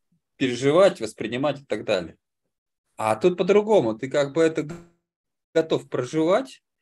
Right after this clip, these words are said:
но настолько ты видишь и условность этого всего, да, вот вообще твоего собственного восприятия, и, а, настолько ты понимаешь, как, м,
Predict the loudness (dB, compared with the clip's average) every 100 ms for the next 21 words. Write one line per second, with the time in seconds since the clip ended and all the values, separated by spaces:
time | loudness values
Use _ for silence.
0 | _ -8 -6 -4 -4 -2 -2 -2 -4 -4
1 | -4 -4 -6 _ _ -8 -4 -4 -4 -6
2 | -18 _ _ _ -4 0 0 -2 -2 4
3 | 4 4 0 -2 -2 -2 -4 -4 -4 -2
4 | -2 2 2 2 -4 _ -14 -12 -10 -8
5 | -6 -4 -6 -6 -8 -6 -8 -8 -8 -2
6 | 0 -2 -4 -4 -4 -6 -10 -6 -2 -2
7 | -2 _ _ _ -8 -4 -4 -4 -8 -4
8 | -4 -4 -4 0 0 -2 _ _ _ -2
9 | 0 0 2 2 0 -4 -16 -20 _ 0
10 | 0 -2 _ _ _ _ _ _ _ -14
11 | -14